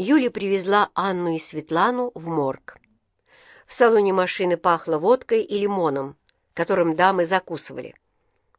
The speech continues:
"Ну что, девочки, пойдем?" спросила захмелевшая Гусарова,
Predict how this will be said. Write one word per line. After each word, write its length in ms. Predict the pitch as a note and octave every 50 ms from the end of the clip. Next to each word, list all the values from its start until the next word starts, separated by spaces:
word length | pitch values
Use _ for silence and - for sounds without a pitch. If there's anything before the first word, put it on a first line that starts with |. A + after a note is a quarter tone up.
| _ _ _ _ - - - - -
"Ну 180 | - A3 A3+ A#3
что, 260 | A3+ - - A#3 G#3+
девочки, 580 | G3+ F#3 G3 G3 F#3+ F3+ - - - G3 F#3+ F#3+ _ _ _ _ _ _ _
пойдем?" 580 | - F#3+ G3 F#3+ F#3 F3+ F#3 A3 C#4 F4 F#4+ F#4+ _ _ _ _ _ _ _ _ _ _ _ _
спросила 580 | - - - - A3+ A#3 B3 - A#3+ A3+ G#3+ G3
захмелевшая 720 | F#3+ G3+ G3+ - A3+ G#3+ G3+ G3+ G3+ F#3+ - - - G3
Гусарова, 680 | F#3+ G3 G3+ - - A#3 F#3 D#3 C#3+ D3 C#3+ C#3 -